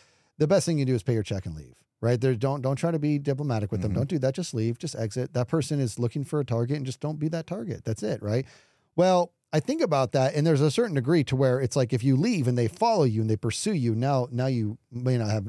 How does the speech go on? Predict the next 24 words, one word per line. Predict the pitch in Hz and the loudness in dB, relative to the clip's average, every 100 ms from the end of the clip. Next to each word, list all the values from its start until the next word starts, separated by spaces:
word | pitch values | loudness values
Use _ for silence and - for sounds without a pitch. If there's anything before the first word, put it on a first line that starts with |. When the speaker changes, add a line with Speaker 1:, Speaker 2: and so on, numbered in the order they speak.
| - | -6
Speaker 1:
any | 113 101 | -4 -4
choice | - 226 - | -4 -4 -4
but | 104 | -6
to | - 95 | -4 -6
engage, | 90 92 90 | -6 -6 -6
right? | 104 120 | -6 -6
You | |
can't | 110 135 | -4 -2
just | 107 92 | -2 -4
Speaker 2:
Mm-hmm. | 85 85 107 | -4 -4 -2
Speaker 1:
run | 113 139 123 117 107 _ - 127 | 0 0 -2 -4 -8 _ -20 -20
ten | 117 165 135 | -4 0 2
miles | 151 113 110 | 0 -2 -2
away | 117 139 | 0 0
from | 110 | -2
this | 95 | -8
person. | 101 92 101 - - _ _ _ _ _ _ | -8 -8 -8 -12 -20 _ _ _ _ _ _
If | 151 143 | -2 2
you're | 151 | 2
pursued, | - 135 - 233 143 131 127 - | 2 0 2 4 4 4 0 0
uh, | 123 117 120 - 180 | 0 0 -2 -10 -4
you | 135 | 0
might | 147 | 0
not, | 139 | -2